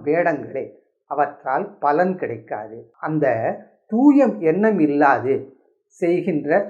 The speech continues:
தூய சொல்லும் அல்லது தூய செயலும் உன்னை சொர்க்கத்திற்கு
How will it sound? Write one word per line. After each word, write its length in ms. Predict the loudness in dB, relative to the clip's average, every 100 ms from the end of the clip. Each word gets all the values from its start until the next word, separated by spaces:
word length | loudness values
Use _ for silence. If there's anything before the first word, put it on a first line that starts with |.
| -8 _
தூய 360 | -6 -2 4 4
சொல்லும் 520 | 4 0 0 -2 -4 -8 -18 _ _ -2
அல்லது 360 | 2 2 0 -6 -8 -20 _
தூய 340 | -2 2 4 2
செயலும் 500 | 2 2 2 0 -4 -12 _ -4
உன்னை 300 | 0 2 0 -4 -10 -16 _
சொர்க்கத்திற்கு 800 | 0 4 4 2 -2 -4 -4